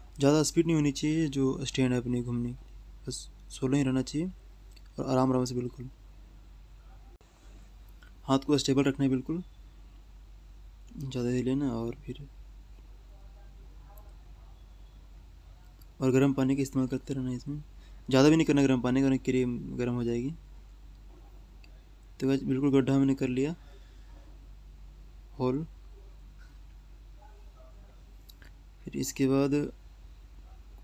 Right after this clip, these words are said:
बीच वाले में वैसे ही किया जाए, उसे उल्टा करेंगे उससे, जैसे किया था। ये क्रीम की जो,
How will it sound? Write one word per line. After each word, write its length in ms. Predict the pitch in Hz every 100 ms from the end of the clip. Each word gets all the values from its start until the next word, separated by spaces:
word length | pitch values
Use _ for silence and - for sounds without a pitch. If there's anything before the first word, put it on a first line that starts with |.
| -
बीच 240 | 131 143 143
वाले 200 | 135 147
में 120 | 180
वैसे 280 | 135 123 135
ही 60 |
किया 180 | - 123
जाए, 180 | 113 123
उसे 180 | 120 135
उल्टा 260 | 131 131
करेंगे 260 | 127 127 123
उससे, 320 | 120 - -
जैसे 920 | 135 - - - - - - - -
किया 180 | 120 131
था। 160 | - 123 - - - - - - - - - - - - - - - - - - - - - - - - - - - - - - - - - - - - - - - - - - - - - - - - - - -
ये 80 | 131
क्रीम 340 | - 131 139
की 120 | 135
जो, 380 | 135 131 127 180